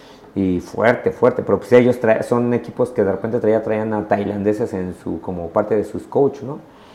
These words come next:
Entonces, pero actualmente, después volví a ir en el dos mil diecisiete, volví a ir a Tailandia, y en aquel entonces, eh, yo fui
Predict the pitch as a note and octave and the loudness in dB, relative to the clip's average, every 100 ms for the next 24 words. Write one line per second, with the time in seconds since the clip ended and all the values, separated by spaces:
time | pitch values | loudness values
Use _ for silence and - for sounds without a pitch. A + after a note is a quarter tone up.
0 | - - - G2+ G2 A#2 A2+ - - A2 | -20 -20 -12 -6 4 4 4 0 4 8
1 | G#2+ G#2+ A2 G#2 - A2+ - - D3 D#3+ | 10 10 8 6 4 4 4 6 6 6
2 | C#3+ C#3 D3 F#3 - - A2 G2+ - D3+ | 4 2 0 -2 -2 -10 -4 -2 4 6
3 | D3 A#2 B2+ B2+ C#3 C3+ A2+ G2+ G2+ A2 | 6 6 6 8 8 6 4 2 2 0
4 | A#2 B2 A#2+ G#2+ - A#2 - C3 G#2 F#2+ | -2 -2 -2 -4 2 2 4 0 0 4
5 | G#2 G#2 A2 A#2 A#2 A#2 A2 A#2 - - | 4 4 4 4 4 4 0 -4 -6 -20
6 | - - - - - G#2 G#2 G2+ A#2 A#2 | -20 -20 -20 -10 0 2 2 0 0 -2
7 | A#2+ A#2+ A2 A#2+ A#2 - - - - G2+ | -2 -4 2 6 6 2 -16 -14 -2 2
8 | G2 F#2+ F2 G#2+ G#2 G#2+ - | 2 0 2 0 2 -4 -4